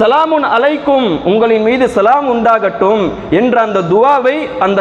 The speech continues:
காவலாளிகள் சொல்லுவார்கள் என்று அல்லாஹ் சுப்ஹானஹு வ தஆலா குர்ஆனிலே பதிவு செய்கின்றார். ஆக கண்ணியத்திற்குரிய அல்லாஹ் நல்லடியார்களே, நாம் இன்-, இது, இது, இது, இதற்கு பிறகு நாம் தெரிந்தவர்களுக்கும்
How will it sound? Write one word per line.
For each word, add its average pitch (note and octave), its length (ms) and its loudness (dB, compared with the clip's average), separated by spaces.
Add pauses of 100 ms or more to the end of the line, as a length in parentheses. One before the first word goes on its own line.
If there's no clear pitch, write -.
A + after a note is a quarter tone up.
(120)
காவலாளிகள் B3 720 0
சொல்லுவார்கள் G3 640 2 (300)
என்று A#3 200 0
அல்லாஹ் A#3 240 0
சுப்ஹானஹு G#3+ 440 0
வ F#3 100 -2
தஆலா F#3+ 160 2 (100)
குர்ஆனிலே G3+ 400 0 (100)
பதிவு F3 300 2
செய்கின்றார். C#3+ 420 0 (280)
ஆக F3+ 180 0
கண்ணியத்திற்குரிய G3 600 0
அல்லாஹ் F#3 280 2
நல்லடியார்களே, E3+ 640 2 (380)
நாம் A#3+ 240 0 (320)
இன்-, B3 260 2
இது, A#3+ 140 0 (160)
இது, A3 120 0 (160)
இது, G#3 120 2 (140)
இதற்கு A3+ 300 0 (200)
பிறகு C4 360 2 (500)
நாம் A#3+ 180 0 (120)
தெரிந்தவர்களுக்கும் C4+ 840 0